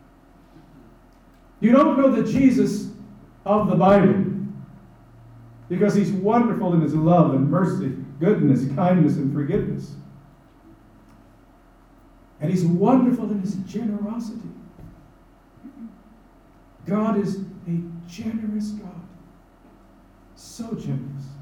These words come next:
And he's wonderful in his genius. We can't even begin, we can't even begin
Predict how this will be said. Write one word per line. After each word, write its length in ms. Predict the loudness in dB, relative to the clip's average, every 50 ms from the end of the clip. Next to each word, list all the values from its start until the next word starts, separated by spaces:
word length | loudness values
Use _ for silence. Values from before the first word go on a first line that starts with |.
| -20 -20 -20 -20 -20 -20 -20 _ _ _ _ _ _ -20 _ _ -20 _ _ _ -6
And 160 | -4 -2 0
he's 160 | 0 -2 -2
wonderful 720 | -2 -4 -4 -2 0 0 2 0 0 -2 -2 -4 -4 -4 -6 -8 -10 -12 -10
in 80 | -6 -6
his 220 | -6 -6 -6 -8 -10
genius. 920 | -12 -14 -14 -12 -10 -8 -6 -6 -6 -6 -8 -10 -12 -14 -18 -18 -20 -20 -20 -20 -20 -20 -20 -20 -20 -20 -20 _ _ _ _ -20 _ _ -20 _ _ _ _ _ _ _ _ _ _ _ _ _ _ _ _ _ _ _ _ _ _ _ _ _ _ _ _ _ _ _ _ _ _ _
We 200 | -8 -6 -4 -4
can't 240 | -2 -2 -2 -2 -2
even 260 | -2 -4 -4 -4 -6
begin, 960 | -4 -4 -4 -4 -4 -8 -12 -10 -6 -6 -4 -4 -2 -4 -4 -6 -8 -10 -14 -16 -18 -20 -20 -20 -20 -20 _ _ _ _ _ _ _ _ _ _ _ _ _ _ -20 _ _ -12
we 60 | -12 -8
can't 340 | -6 -4 -4 -4 -4 -6
even 280 | -6 -8 -8 -8 -8 -10
begin 800 | -8 -10 -10 -10 -12 -16 -16 -12 -8 -8 -6 -6 -8 -10 -12 -14